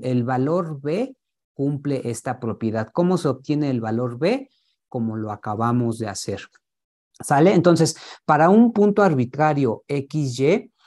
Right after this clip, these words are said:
yo necesito, yo más que necesito, yo quiero saber quiénes son todos los puntos de tal forma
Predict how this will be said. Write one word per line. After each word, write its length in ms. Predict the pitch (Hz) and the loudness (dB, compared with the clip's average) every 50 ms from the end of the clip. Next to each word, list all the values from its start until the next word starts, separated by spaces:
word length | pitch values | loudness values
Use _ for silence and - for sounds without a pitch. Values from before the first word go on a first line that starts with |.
| _ _ _ | _ _ _
yo 240 | - 156 160 175 185 | -6 -2 -2 0 0
necesito, 1000 | 185 190 180 180 - 151 127 - - - 165 156 147 _ - 185 226 277 277 - _ _ _ _ _ _ _ _ | 0 -4 -4 -4 -6 -8 -8 -8 -8 -6 -6 -6 -6 _ -4 -2 -2 -2 -6 -10 _ _ _ _ _ _ _ _
yo 340 | - 131 160 180 170 - _ _ | -6 -2 -2 -2 -2 -4 _ _
más 280 | - 147 147 165 175 - | -4 -2 0 0 -2 -2
que 100 | - 185 | -2 -2
necesito, 600 | 160 135 117 123 113 - 135 127 127 185 190 - 151 | -2 -2 -2 -4 -6 -6 -6 -4 -4 -4 -4 -4 -6
yo 300 | 151 131 156 170 170 - | -6 -2 -2 -4 -4 -4
quiero 280 | - 180 175 175 175 | -4 -4 -2 -2 -2
saber 500 | 165 - 131 117 113 127 147 185 208 - _ _ _ _ _ | -4 -6 -8 -6 -4 -2 -2 -2 -4 -6 _ _ _ _ _
quiénes 340 | - 170 170 175 180 175 170 | -6 -4 -2 -2 -2 -4 -4
son 240 | - 165 165 165 165 | -4 -6 -6 -6 -6
todos 320 | 165 165 151 156 165 156 | -6 -6 -4 -4 -4 -4
los 240 | 151 143 123 127 - | -4 -6 -6 -8 -10
puntos 640 | _ - 135 135 135 131 135 156 175 220 226 - _ _ _ _ _ | _ -10 -8 -6 -6 -6 -4 -4 -4 -4 -4 -6 _ _ _ _ _
de 200 | - 120 120 120 | -6 -4 -4 -4
tal 400 | 117 - - 135 131 139 147 147 | -4 -4 -2 -2 0 0 -2 -4
forma 880 | 139 - - - 139 131 127 127 127 120 127 139 139 151 208 254 247 - | -6 -8 -12 -6 -4 -2 0 0 -2 -2 -2 -2 -2 -2 -4 -4 -6 -12